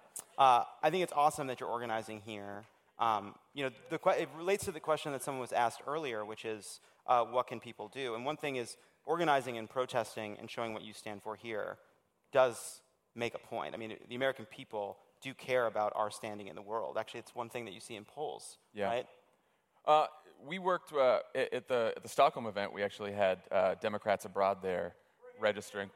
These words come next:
Speaker 2: Yes, oh, you're
Speaker 1: All right.
Speaker 2: good. Okay, good. I wasn't sure if you guys made it to Oslo too.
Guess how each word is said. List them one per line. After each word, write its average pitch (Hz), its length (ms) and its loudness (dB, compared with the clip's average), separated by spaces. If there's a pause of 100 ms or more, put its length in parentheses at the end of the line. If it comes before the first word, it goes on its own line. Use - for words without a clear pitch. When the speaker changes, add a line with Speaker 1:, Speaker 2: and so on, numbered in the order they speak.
(140)
Speaker 2:
Yes, 226 420 12
oh, 233 80 8
you're 208 160 8
Speaker 1:
All - 80 6
right. 226 460 10
Speaker 2:
good. 220 80 8
Okay, 185 80 4
good. 196 260 10 (840)
I 156 80 8
wasn't 202 280 6
sure 196 220 6
if 175 80 0
you 175 40 0
guys 165 200 8
made 170 160 8
it 165 80 6
to 165 80 8
Oslo 151 320 10
too. 127 280 4